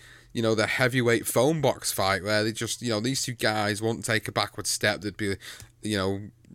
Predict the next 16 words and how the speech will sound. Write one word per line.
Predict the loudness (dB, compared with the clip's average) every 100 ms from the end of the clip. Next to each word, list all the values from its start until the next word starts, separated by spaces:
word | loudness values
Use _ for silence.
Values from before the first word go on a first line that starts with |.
| -14 -10
wild | -4 0 4 6 4 4
punches | 0 0 -2 -6 -4 -2
thrown | 2 2 2 0
throughout | 2 2 2
the | 0
course | 4 6 6 2
of | 2
it, | 2 2
and | -2 0
I | 0
just | -2 -4 0
think | 0 0
it'd | 0 0 2
be | 2 2 -2 -18 -20 -20 -20 _ _ -10
highly | 0 4 6 6 4
entertaining | 2 0 -4 0 2 2 -2 -4